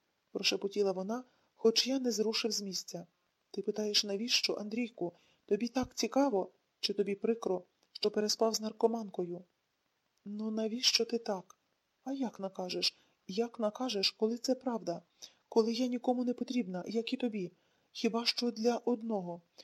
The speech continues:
Кажуть, я вмію приносити насолоду. Тобі було непогано зі мною, еге ж?" "Люсю, не треба, не треба. Ну, збреши, Андрійку, що кохаєш мене, що жити не можеш без мене.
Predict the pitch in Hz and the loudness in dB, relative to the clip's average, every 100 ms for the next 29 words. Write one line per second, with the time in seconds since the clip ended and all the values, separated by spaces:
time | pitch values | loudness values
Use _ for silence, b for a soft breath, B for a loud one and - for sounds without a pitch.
0 | B B 214 220 247 240 220 233 240 233 | B B 2 4 4 0 0 2 2 0
1 | 233 240 220 226 233 233 226 233 240 220 | -4 0 0 0 -2 -4 -2 0 2 2
2 | 190 175 b b b b - 202 240 226 | 2 -2 b b b b -2 0 0 0
3 | 233 233 247 277 262 214 196 190 180 175 | -4 -4 0 0 2 2 0 -2 -2 0
4 | 175 208 208 240 - - _ _ _ _ | 0 -2 -4 -2 -2 -2 _ _ _ _
5 | _ _ 175 233 226 190 180 196 208 220 | _ _ -8 -6 -4 -4 -6 -6 -8 -4
6 | 233 233 180 185 _ _ _ _ _ 185 | -4 -2 -6 -6 _ _ _ _ _ -10
7 | 196 226 233 226 185 B B B 202 233 | -4 2 2 4 2 B B B -2 -2
8 | 208 247 240 262 - 220 233 233 - 190 | 2 4 6 4 4 0 0 -2 -2 0
9 | - 220 233 - 226 196 196 185 180 B | 2 2 0 0 0 2 0 -2 -6 B
10 | B B - - 247 269 240 220 233 240 | B B 0 2 4 4 4 2 0 -2
11 | 202 190 233 226 254 214 180 | -4 0 0 2 0 -2 -4